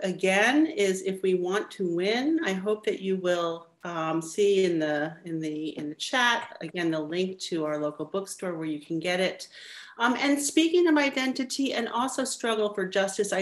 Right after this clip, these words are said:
really have to mention two programs that we have next week, um, that are fantastic. Next Tuesday,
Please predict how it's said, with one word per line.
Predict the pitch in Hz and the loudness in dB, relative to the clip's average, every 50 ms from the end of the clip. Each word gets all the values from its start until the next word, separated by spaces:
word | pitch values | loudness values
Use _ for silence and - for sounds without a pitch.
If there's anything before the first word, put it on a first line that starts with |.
| 196 190 | 0 2
really | 185 202 214 214 220 | 2 4 4 4 4
have | 220 220 220 220 | 2 0 -6 -6
to | - 240 | -6 -4
mention | 220 202 185 185 185 - 196 190 | 0 0 0 0 0 -2 -2 -2
two | 190 196 185 | 0 -2 -4
programs | 190 - 180 170 - 175 165 160 - | 0 0 -2 -2 0 -2 -2 -2 -2
that | 160 147 | -4 -4
we | 151 156 170 | -2 -4 -6
have | 175 175 165 160 160 | -6 -8 -8 -4 -2
next | 156 151 - - - | -4 -4 -4 -8 -2
week, | 180 175 165 156 160 - - _ - - - - - - - - _ | 0 0 0 0 -2 -6 -18 _ -20 -20 -20 -20 -20 -20 -20 -20 _
um, | 170 170 170 165 160 160 160 156 156 156 156 156 - - | -6 -2 0 2 2 2 2 2 2 4 2 2 0 2
that | 180 180 170 | 0 2 2
are | 170 170 165 | 2 -2 -2
fantastic. | - 185 165 165 165 - 165 151 156 - - - 156 147 - | -2 -2 -2 -2 -2 -2 -2 -2 -2 -2 -4 -6 -8 -4 -2
Next | 170 156 160 165 - | -2 -2 -2 -4 -8
Tuesday, | - - 202 196 202 196 190 185 175 170 160 160 160 156 156 156 | -6 -2 0 0 0 0 0 0 2 2 4 4 4 2 0 -2